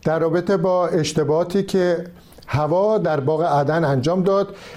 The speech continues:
و درباره مور-، مورد دوم صحبت می‌کردیم که نزدیک شده و حالا شیطان خودش رو به صورت یک مار در آورده، توجه ه-، هوا رو به خودش جلب کرده و هوا نزدیک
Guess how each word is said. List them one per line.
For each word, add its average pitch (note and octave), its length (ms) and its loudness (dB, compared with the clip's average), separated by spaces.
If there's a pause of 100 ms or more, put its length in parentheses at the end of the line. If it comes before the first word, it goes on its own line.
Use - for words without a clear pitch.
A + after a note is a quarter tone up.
(140)
و E3+ 260 2
درباره E3 720 2
مور-، F3 460 2
مورد F3 420 2
دوم F3+ 460 2
صحبت E3 360 2
می‌کردیم E3+ 540 0
که F#3 300 0 (360)
نزدیک D#3+ 460 0
شده G#3 420 2
و D#3 240 0
حالا D3+ 360 2
شیطان E3 460 0
خودش F3+ 380 0
رو F3+ 180 2 (380)
به D#3 100 2
صورت F3+ 600 2 (840)
یک E3 340 0
مار F#3 300 2
در D3+ 240 0
آورده، D3 520 2 (440)
توجه D#3 680 0
ه-، - 460 -6
هوا D3 300 0
رو D3 200 2
به B2 120 -2
خودش D#3 360 0
جلب G3+ 240 0
کرده G#3+ 460 2 (400)
و E3+ 100 2
هوا F3 260 2
نزدیک G#3 560 0